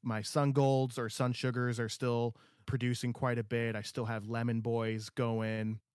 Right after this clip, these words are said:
I have one or two, I think I had a Brandywine, and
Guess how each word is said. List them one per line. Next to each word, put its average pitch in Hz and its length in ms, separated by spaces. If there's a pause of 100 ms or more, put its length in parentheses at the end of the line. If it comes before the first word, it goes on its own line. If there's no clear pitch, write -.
(340)
I 127 80
have 113 440 (380)
one 127 380
or 120 100
two, 120 880
I 110 80
think 117 180
I 113 60
had 113 140
a 107 40
Brandywine, 117 960
and 107 760